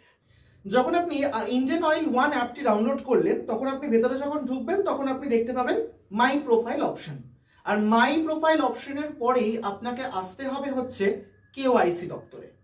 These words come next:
অর্থাৎ ফোনে যে কেওয়াইসি রয়েছে, সেই কেওয়াইসি তে যখন আপনি ঢুকবেন, মাই কেওয়াইসি তে, তারপর আপনাকে একটি দীর্ঘ তালিকা দেওয়া হবে, নিয়ম নির্দেশ নানা রকম কিছু লেখা আছে সেখানে। আপনাকে কিচ্ছু করতে হবে না, শুধু নিচে আসবেন, সেখানে এসে আপনাকে একটি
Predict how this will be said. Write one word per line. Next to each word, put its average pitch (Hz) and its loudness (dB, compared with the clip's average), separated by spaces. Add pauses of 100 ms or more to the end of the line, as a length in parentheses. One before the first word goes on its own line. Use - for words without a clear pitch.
(140)
অর্থাৎ 277 -6
ফোনে 262 2
যে 247 2
কেওয়াইসি 180 0
রয়েছে, 127 -12 (360)
সেই 320 -6
কেওয়াইসি 330 2
তে 339 -2
যখন 269 -2
আপনি 254 -4
ঢুকবেন, 220 -2 (360)
মাই 214 -2
কেওয়াইসি 214 0
তে, 220 -4 (300)
তারপর 220 2
আপনাকে 269 -4
একটি 381 0
দীর্ঘ 269 0
তালিকা 175 0
দেওয়া 139 -10
হবে, - -16 (360)
নিয়ম 277 0
নির্দেশ 240 -2
নানা 330 -2
রকম 302 -4
কিছু 254 -6
লেখা 185 0
আছে 143 -8
সেখানে। 143 -12 (420)
আপনাকে 330 2
কিচ্ছু - -2
করতে 339 2
হবে 269 2
না, 233 0
শুধু 254 -6
নিচে 262 0
আসবেন, 294 2
সেখানে 247 -4
এসে 247 -2
আপনাকে 226 -4
একটি 339 -2